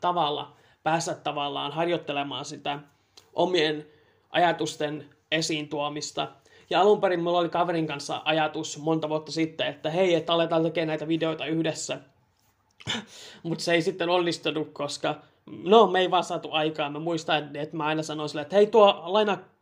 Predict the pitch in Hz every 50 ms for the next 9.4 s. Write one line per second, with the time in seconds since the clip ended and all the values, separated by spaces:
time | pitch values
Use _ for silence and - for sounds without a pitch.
0 | _ - 208 196 190 180 175 165 170 165 160 170 165 165 156 147 147 151 143 151
1 | 156 151 151 147 147 151 151 170 160 151 143 143 143 143 131 135 135 135 151 -
2 | - _ _ - - - _ - - 165 156 156 - 160 151 151 147 151 165 165
3 | 160 160 165 143 127 131 151 160 160 165 165 165 165 160 - 165 156 156 156 156
4 | 156 151 147 151 151 151 151 151 151 156 156 - _ _ _ - - _ - -
5 | 160 147 147 - 147 151 156 160 160 160 170 170 160 160 - 170 156 147 160 165
6 | - - - 175 165 185 170 165 160 - - 160 156 175 165 165 160 160 208 185
7 | 165 160 156 165 170 160 170 165 165 165 170 165 165 180 170 - - 160 - 156
8 | 156 156 151 151 147 143 135 131 143 151 165 185 190 185 190 - 180 170 160 170
9 | 180 180 170 180 170 - - 180